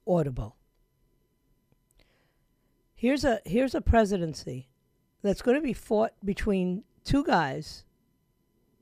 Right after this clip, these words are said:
who are so different in their vision for this country. There's one who tries to play this moderate optimist and then fails to deliver on any of that, on moderation or on optimism.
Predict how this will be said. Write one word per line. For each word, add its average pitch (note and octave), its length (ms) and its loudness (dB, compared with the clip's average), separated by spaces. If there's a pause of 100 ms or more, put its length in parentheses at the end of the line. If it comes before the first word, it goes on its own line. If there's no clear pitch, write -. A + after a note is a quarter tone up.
(800)
who A#3+ 160 2
are F#3+ 40 4
so C4+ 300 4
different C4 640 0 (560)
in G#3+ 160 4
their G3 120 4
vision F#3+ 420 0
for - 140 -4
this F3 200 -4
country. G3+ 540 -6 (1400)
There's G3+ 200 2
one C4 360 2 (200)
who A3+ 160 -4
tries C4+ 400 0
to - 100 -4
play C4 380 2
this G#3+ 240 -4
moderate A3+ 680 0
optimist E3 800 -4 (920)
and A3 120 2
then A#3 120 2
fails C4+ 420 0
to A3+ 140 -6
deliver F#3+ 640 0
on F3+ 140 0
any G#3 240 0
of D3+ 80 0
that, C#3 240 -6
on F3 180 -2
moderation F#3 640 0
or F3 100 -2
on D#3 160 -2
optimism. C#3+ 720 -6